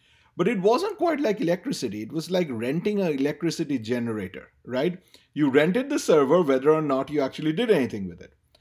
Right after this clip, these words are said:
Serverless is truly renting electricity. So you're only paying when your code is being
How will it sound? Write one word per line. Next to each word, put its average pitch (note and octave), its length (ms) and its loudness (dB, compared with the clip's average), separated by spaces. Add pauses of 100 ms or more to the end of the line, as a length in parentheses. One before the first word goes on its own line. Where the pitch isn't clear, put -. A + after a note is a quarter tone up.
(580)
Serverless C#4 640 2
is G3+ 180 0
truly A3+ 500 -4
renting E3 480 -2
electricity. A#2+ 640 -6
So - 120 -6
you're E3 260 0
only A#3+ 360 -2
paying E3+ 480 -4
when D3 160 0
your D#3 140 -4
code E3 380 -2
is D#3 140 -2
being D3+ 200 -6